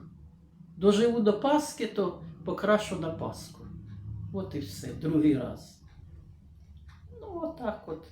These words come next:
получилось. Мені подобається, тому що я трудилась, трудилась, дуже трудилась. Важко.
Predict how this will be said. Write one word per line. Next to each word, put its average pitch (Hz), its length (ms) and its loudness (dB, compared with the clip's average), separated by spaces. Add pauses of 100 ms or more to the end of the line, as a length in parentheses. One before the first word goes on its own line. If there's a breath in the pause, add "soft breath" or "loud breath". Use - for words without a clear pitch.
получилось. 147 720 -8
Мені 240 220 4
подобається, 151 760 0
тому 185 280 -2
що - 200 -8
я 156 160 0
трудилась, 214 600 -2
трудилась, 175 720 -6 (560 soft breath)
дуже 151 580 2
трудилась. 120 920 -8
Важко. 143 720 -2